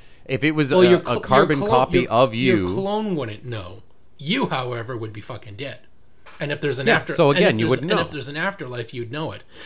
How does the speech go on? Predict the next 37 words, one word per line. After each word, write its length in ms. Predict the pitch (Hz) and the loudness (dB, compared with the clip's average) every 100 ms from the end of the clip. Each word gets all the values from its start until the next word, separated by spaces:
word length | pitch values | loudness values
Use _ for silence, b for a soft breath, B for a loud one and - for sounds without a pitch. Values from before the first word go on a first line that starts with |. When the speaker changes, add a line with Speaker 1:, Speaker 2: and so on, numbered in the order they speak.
| B B | B B
Speaker 2:
Oh 300 | - 285 294 | -2 0 0
my 280 | 262 247 247 | 0 0 -2
God, 280 | 190 185 156 | 0 -2 -2
can 140 | 165 | -4
you 160 | 220 262 | -4 -4
imagine 520 | 240 190 175 170 175 | -4 -4 -4 -2 -2
Speaker 1:
That's 140 | 160 | -4
Speaker 2:
the 60 | - | -4
Speaker 1:
true. 80 | 151 | -6
Speaker 2:
afterlife 520 | 156 156 165 127 120 | -4 -4 -4 -4 -6
if 140 | 123 | -6
you 160 | 160 220 | -4 0
go 160 | 190 190 | 2 2
through 220 | 175 170 | 2 0
this 240 | 151 - | -2 -6
thing, 280 | - 151 147 | -6 -6 -6
a 40 | 131 | -8
transporter, 600 | - 170 156 - 131 143 | -6 -6 -6 -8 -8 -6
like, 180 | 113 - B B | -8 -10 B B
fifty 380 | - 277 269 226 | -8 -6 -6 -6
times, 460 | 175 170 156 123 - | -8 -8 -8 -10 -10
forty 280 | 233 240 | -8 -6
times 300 | 190 196 185 180 | -6 -4 -4 -2
throughout 220 | 170 160 | -4 -2
your 80 | 151 | -4
life, 240 | 143 - B B | -6 -8 B B
and 160 | 165 175 | -2 0
you 40 | |
go 120 | 190 196 | 0 -2
to 100 | 165 | -4
heaven 280 | 185 175 | -4 -2
and 120 | 151 151 | -2 -2
there's 160 | 139 | -4
fifty 360 | - 233 - 196 | -4 -6 -4 -4
versions 420 | 160 185 180 156 | 2 2 2 -2
of 140 | 143 | -4
you? 260 | 139 143 | 0 -2